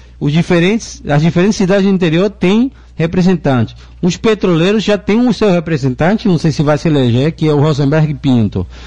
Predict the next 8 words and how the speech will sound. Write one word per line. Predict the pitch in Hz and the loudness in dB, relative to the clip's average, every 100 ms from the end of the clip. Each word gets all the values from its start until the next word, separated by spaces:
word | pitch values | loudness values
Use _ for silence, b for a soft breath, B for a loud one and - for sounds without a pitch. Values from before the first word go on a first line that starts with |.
| B B | B B
É, | 135 139 139 135 123 117 B B | -2 0 0 0 -2 -6 B B
os | 180 180 | -4 -2
policiais | 226 202 180 208 | 0 0 2 2
militares | 190 208 165 165 196 - | 2 2 0 0 -2 -2
têm | 180 | 0
o | 208 | 0
seu | 208 214 | 0 0
representante. | 202 233 202 202 165 139 127 120 | 0 -2 0 0 0 -2 0 -2